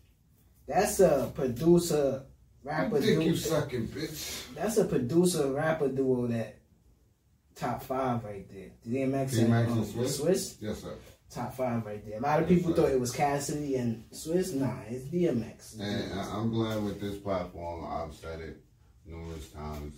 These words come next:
Speaker 2: I don't look at D M X as a top twenty or top fifteen guy. He's definitely top ten.
Speaker 1: Yeah.
Speaker 2: And I respect if anybody has him in his top five, but he's definitely top ten. He's in my top seven.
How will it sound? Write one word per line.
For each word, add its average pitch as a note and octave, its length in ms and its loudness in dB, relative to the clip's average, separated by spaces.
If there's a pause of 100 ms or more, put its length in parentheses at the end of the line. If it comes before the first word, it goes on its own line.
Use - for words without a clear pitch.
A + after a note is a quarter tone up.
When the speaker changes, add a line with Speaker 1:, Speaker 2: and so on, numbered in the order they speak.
Speaker 2:
I D#2 140 -12
don't D#2+ 180 -12
look D#2+ 160 -10
at D#2 220 -14
D E2 120 -12
M E2 140 -10
X D#2+ 260 -12
as D2 160 -14
a - 160 -20
top - 320 -10
twenty E2 300 -10
or - 140 -12 (100)
top - 260 -10
fifteen D2+ 460 -12
guy. C#2 60 -12 (260)
He's C2+ 180 -14
definitely D2 480 -12 (100)
top C#2+ 300 -14
ten. C#2 160 -16 (480)
Speaker 1:
Yeah. - 320 -14 (520)
Speaker 2:
And D2+ 200 -12
I D#2+ 320 -6
respect D#2 560 -14
if D2+ 180 -14
anybody D#2 480 -10
has D#2 320 -10
him D2+ 140 -10
in D2+ 60 -8
his D2 160 -12
top - 320 -14
five, - 240 -16 (100)
but D2 180 -16
he's D2+ 140 -12
definitely E2 400 -6
top D#2 340 -10
ten. E2+ 220 -6
He's D#2+ 200 -10
in D2+ 120 -6
my C#2+ 160 -8 (120)
top - 220 -10
seven. B1+ 340 -10